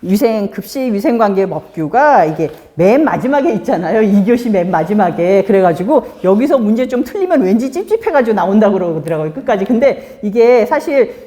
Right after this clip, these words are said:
요즘에 와서는 조금 어렵게 나와요. 경향이 이제 삼 년치를 보게 되면은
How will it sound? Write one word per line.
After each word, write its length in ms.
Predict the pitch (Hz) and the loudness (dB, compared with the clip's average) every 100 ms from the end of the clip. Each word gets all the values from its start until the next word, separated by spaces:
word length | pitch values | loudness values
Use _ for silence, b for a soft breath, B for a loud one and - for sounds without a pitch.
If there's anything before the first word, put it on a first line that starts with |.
| - | -4
요즘에 400 | 190 220 339 339 | -2 0 -2 0
와서는 480 | 302 214 214 226 262 | 0 0 -2 -4 -4
조금 240 | 349 466 | -2 0
어렵게 340 | 254 208 226 233 | 2 2 2 -2
나와요. 540 | 185 160 151 143 151 | -2 -2 -2 -4 -6
경향이 640 | - 196 208 208 277 214 | -4 -2 -2 -2 0 -2
이제 100 | 170 | -4
삼 220 | 202 359 381 | -6 -4 -2
년치를 480 | 339 339 294 240 | 0 -2 -2 -2
보게 240 | 185 165 185 | -2 -4 -4
되면은 520 | 170 160 262 226 - | -2 -2 -2 -2 -6